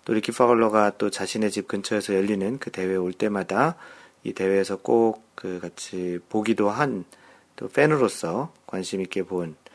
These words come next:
그런 안타까운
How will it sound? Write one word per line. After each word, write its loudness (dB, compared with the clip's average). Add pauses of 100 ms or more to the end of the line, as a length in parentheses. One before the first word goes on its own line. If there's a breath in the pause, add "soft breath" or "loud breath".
(680 loud breath)
그런 0 (180)
안타까운 0